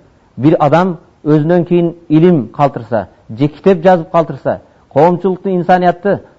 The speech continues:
тарбияга баштаган бир илимдер калтыра турган болсок, ошол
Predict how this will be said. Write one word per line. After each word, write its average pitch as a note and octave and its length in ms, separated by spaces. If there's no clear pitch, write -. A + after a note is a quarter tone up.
тарбияга D#3 680
баштаган D3 500
бир D3 160
илимдер D3+ 400
калтыра C3+ 340
турган C3+ 260
болсок, E3 300
ошол E3+ 340